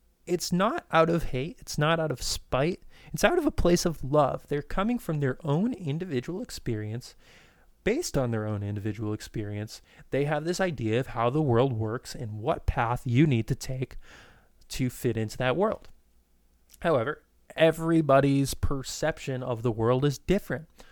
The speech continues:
So, people have no fucking clue what's best for you. I'll tell you that right now.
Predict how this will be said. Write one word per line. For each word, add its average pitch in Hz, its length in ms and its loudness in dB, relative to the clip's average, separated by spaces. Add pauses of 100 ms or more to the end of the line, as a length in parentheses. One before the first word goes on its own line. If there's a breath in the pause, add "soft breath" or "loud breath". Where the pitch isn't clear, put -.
So, 143 500 -2 (1300)
people 156 540 -2 (520)
have 151 240 2
no 151 240 6
fucking 143 380 2
clue 123 220 6
what's 107 180 2
best - 260 -4
for - 120 -8
you. 139 200 -4 (200)
I'll 143 120 4
tell - 200 -2
you 143 140 4
that 143 140 2
right 143 180 -2
now. 151 260 -4